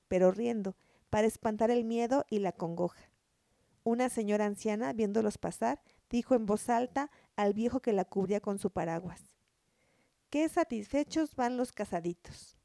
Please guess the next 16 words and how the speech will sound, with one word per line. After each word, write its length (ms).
Ella 240
sintió 340
que 80
se 120
escapaba 420
de 100
sus 220
labios 320
una 240
sonrisa 500
llena 320
de 140
rubor. 420
"¿Casados? 960
¿Recién 420
casados? 760